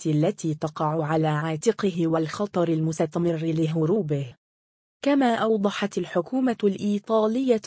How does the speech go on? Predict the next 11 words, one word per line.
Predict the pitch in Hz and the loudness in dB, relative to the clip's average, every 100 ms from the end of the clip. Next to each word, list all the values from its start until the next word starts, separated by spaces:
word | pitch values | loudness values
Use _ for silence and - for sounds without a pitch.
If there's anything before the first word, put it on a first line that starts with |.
| 214 | 0
أن | 202 202 | 4 4
قرار | 202 - 185 233 240 | 4 2 2 4 4
القضاة | 190 185 185 185 262 - | 2 2 0 2 2 0
السويسريين | 202 - 190 170 156 185 156 156 233 240 190 | -4 -2 2 2 0 -2 0 0 2 2 2
بالإفراج | 170 170 170 180 233 220 | 2 2 -2 0 0 2
عن | 180 151 156 | 0 0 0
جاك | 156 196 220 - | 2 2 0 -2
مورياتي | 190 254 240 220 - 202 | 2 2 2 0 0 0
يمثل | 190 190 254 - 208 175 | 2 2 0 0 0 0
جريمة | 156 170 208 254 220 208 214 | 2 2 2 2 0 0 -2
خطيرة | 196 175 156 285 240 175 | -2 -2 -2 0 2 2